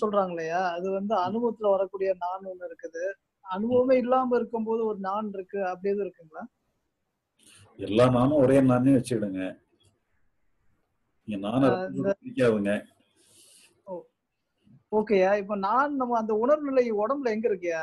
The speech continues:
Speaker 1: Actually, நான் தேடுறதுக்காண்டி சொல்ல வரல, நான் இதுவரை அது அந்த மாதிரி practice பண்ண கிடையாது. உங்க இதுல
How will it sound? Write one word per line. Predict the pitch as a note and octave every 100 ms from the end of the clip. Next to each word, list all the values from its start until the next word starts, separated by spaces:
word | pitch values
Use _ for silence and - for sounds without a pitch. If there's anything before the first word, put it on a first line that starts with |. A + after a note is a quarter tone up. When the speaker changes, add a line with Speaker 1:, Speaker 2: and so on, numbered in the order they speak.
| D#3
Speaker 1:
Actually, | D#3 - F#3+
நான் | F#3 G#3 G#3+ G#3+ G#3 F#3+ F#3 _ _
தேடுறதுக்காண்டி | A3 C4 C4+ B3 B3+
சொல்ல | A#3+ G#3+ G#3
வரல, | F3+ F3 G#3+ B3+ -
நான் | F#3+ F#3+
இதுவரை | A3 A3
அது | G#3+
அந்த | G3+ F#3+
மாதிரி | G3+ A3+ G#3
practice | G#3+ A3
பண்ண | F#3+ G#3+
கிடையாது. | F#3 E3 D#3+ F#3+ -
உங்க | F#3+ G#3+ A#3+
இதுல | A3+ B3